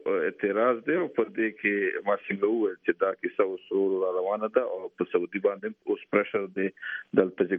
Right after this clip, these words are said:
کوم، اه، په اخبارونو کې، په نیویارک ټایمز کې غوندې اخبار کې مې ټولې راغلي، هغه کې هم دا ویلي چې سعودي دی چې کوم دا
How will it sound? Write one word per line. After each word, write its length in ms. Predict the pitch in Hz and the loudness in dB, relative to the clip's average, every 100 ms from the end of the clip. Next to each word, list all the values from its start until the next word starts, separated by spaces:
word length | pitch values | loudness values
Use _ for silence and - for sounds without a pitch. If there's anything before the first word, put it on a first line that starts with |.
| - | 0
کوم، 280 | 98 98 | 0 2
اه، 400 | 95 95 95 92 90 92 | 2 2 4 2 2 2
په 40 | 92 87 | 2 0
اخبارونو 560 | 87 - 92 92 107 101 | 0 2 2 2 2 0
کې، 240 | - 95 | 0 -2
په 120 | 98 92 | -2 -2
نیویارک 320 | 90 90 - 117 | 0 0 4 4
ټایمز 280 | 117 101 - | 4 -2 -2
کې 160 | 104 98 | 0 0
غوندې 200 | 98 95 92 | 2 0 0
اخبار 240 | - 95 | 0 0
کې 140 | 92 117 | 2 2
مې 260 | 104 98 - | 4 2 2
ټولې 180 | 95 95 92 | 2 0 0
راغلي، 320 | 92 90 92 92 | 0 0 2 2
هغه 240 | 90 92 | 0 -2
کې 80 | - | 0
هم 100 | 90 | 2
دا 100 | 92 92 92 | 4 2 0
ویلي 240 | 92 90 | -2 -2
چې 120 | - - | -2 0
سعودي 260 | 90 87 92 | 2 2 0
دی 160 | 87 | 0
چې 120 | 90 87 | -2 -4
کوم 160 | - 95 92 - - - - 92 90 | -4 -6 -6 -6 -4 -4 -2 2 4
دا 100 | 92 | 4